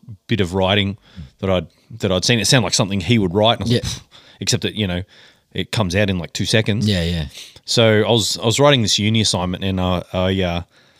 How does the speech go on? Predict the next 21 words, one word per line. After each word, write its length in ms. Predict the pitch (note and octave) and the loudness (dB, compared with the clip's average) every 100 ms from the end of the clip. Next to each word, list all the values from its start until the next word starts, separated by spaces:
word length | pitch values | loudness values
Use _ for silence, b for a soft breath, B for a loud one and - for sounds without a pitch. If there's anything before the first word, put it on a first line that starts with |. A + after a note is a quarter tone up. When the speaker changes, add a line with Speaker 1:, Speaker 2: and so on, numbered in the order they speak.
| b b | b b
Speaker 1:
it 60 | |
was 100 | G#2+ | 2
on 160 | G#2+ F#2+ | 2 0
ethical 320 | A2+ - - | -2 -4 -8
climate, 460 | F#2 - G2 D#3+ F3+ - | -6 -2 0 0 -4 -4
uh, 120 | G#2 | -2
using, 520 | F#2 F#2+ F#2+ F2+ E2+ | -2 -2 -2 -6 -8
uh, 220 | - F2 E2+ | -6 -4 -4
Goldman 380 | E2 G2 F#2 D#2+ | 0 0 0 -6
Sachs, 480 | - G2+ A#2 - - | -4 -2 -2 -6 -6
Speaker 2:
Mm. 180 | G#2+ G2+ | -4 -4
Speaker 1:
abusing 460 | F2 G2 G2+ G2 | -4 -4 -4 -4
their 160 | F2+ E2+ | -6 -4
analysts 560 | G2 A#2+ C3 - - A2+ | -2 0 0 -2 -4 -2
Speaker 2:
Oh, 20 | |
yeah. 140 | G2 | -2
Speaker 1:
as, 340 | G#2 G2 - - | 0 -2 -4 -4
as 200 | G2 E2+ | -6 -6
the 80 | F2+ | -6
case 280 | - G#2+ | -2 -2
study. 360 | - C3+ D#3 A#3+ | -2 -2 -4 -6